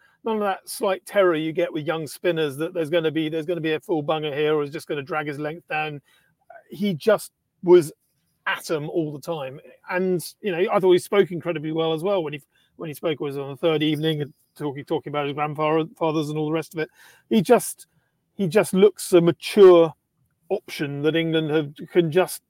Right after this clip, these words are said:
throw into the mix. Although, as we've, as we've seen already, um, Brendan McCullum talking today to the Vish and Co, saying that, uh, you know, it's now incumbent on the counties to play him, 'cause, you know, as you say, he's got an average of sixty-seven,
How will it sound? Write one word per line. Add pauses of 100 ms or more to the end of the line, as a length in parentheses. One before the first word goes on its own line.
(180)
throw
into
the
mix.
Although, (260)
as
we've,
as
we've
seen
already, (460)
um,
Brendan
McCullum
talking
today
to
the
Vish
and
Co,
saying
that,
uh, (300)
you
know,
it's
now
incumbent
on
the
counties
to
play
him,
'cause,
you
know,
as
you
say,
he's
got
an
average
of
sixty-seven,